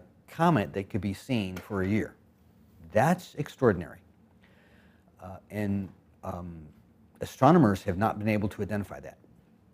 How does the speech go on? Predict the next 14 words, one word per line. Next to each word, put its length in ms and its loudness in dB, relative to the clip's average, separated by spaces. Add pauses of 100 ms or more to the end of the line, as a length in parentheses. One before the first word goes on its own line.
(360)
So 100 -16 (520)
whatever 260 4
it 60 4
was, 500 6
it 240 -4
hasn't 380 -2
recurred. 420 2 (840)
It 80 -6
hasn't 360 -2
been 160 2
a, 240 -2
it 160 -2
hasn't 320 2
been 400 2